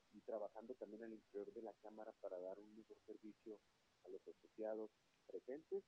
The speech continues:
y a los posibles asociados futuros. Buscaremos por ahí, este, eh, una figura de, de, de aliado con las empresas más representativas de la región, con la finalidad de, de darle esa fortaleza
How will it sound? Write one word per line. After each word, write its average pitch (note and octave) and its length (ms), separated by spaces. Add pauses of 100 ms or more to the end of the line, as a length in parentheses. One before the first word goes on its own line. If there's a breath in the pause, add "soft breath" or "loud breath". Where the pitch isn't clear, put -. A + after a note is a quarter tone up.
(140)
y A#2 120
a G2 60
los G2 220 (100)
posibles G#2 420
asociados F2+ 480 (100)
futuros. - 420 (500)
Buscaremos G#2 540
por F#2+ 140
ahí, F#2+ 260
este, E2 720 (440)
eh, E2 180
una G2 160
figura G2 380
de, F2+ 240 (200)
de, E2 240 (120)
de F2+ 120
aliado G2+ 500 (440)
con F#2+ 100
las F#2 140
empresas G2+ 400
más G#2 180
representativas F#2 960
de G2 100
la F#2 120
región, G#2+ 460 (480)
con F#2+ 120
la F2+ 80
finalidad E2+ 580
de, F#2+ 320
de F2 120
darle F#2 300
esa F#2+ 180
fortaleza E2+ 800